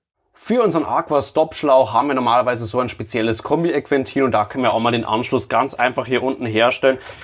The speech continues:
indem ich das Ganze im Uhrzeigersinn schon drauf schraube. Hierbei schaut man übrigens das Gewinde von unten an, bedeutet einfach, wenn ich von oben drauf schaue,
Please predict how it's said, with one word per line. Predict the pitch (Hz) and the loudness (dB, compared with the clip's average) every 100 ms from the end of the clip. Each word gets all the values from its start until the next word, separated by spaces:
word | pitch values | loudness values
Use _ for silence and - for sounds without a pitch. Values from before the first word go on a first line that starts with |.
| - | -2
indem | 214 180 139 147 | 0 2 4 4
ich | 135 - - - | 0 -6 -12 -2
das | 120 - | -2 0
Ganze | 101 110 107 120 | 0 0 0 -4
im | 110 123 135 - | -2 0 0 0
Uhrzeigersinn | 123 123 117 - 107 113 117 - 123 113 | 0 0 0 -2 0 2 0 0 -2 0
schon | 123 113 | -2 0
drauf | 110 104 98 135 139 | -2 0 4 4 2
schraube. | - 135 131 127 113 | -2 2 4 2 -4
Hierbei | - 233 214 | -2 2 2
schaut | - 151 156 | 2 2 2
man | 156 | 0
übrigens | 151 147 139 - - - - | 2 2 0 -6 -20 -12 -6
das | 120 - | -4 0
Gewinde | 117 135 131 | 0 2 0
von | - 107 | -2 -2
unten | 151 175 139 | 0 0 0
an, | 135 | -2
bedeutet | 123 123 131 120 | 0 0 0 -2
einfach, | 120 113 | -4 -4
wenn | 113 135 | 0 0
ich | - | -2
von | 127 | -6
oben | 113 135 131 | 0 0 0
drauf | 113 107 123 120 | -2 0 0 0
schaue, | 123 117 120 | 0 0 0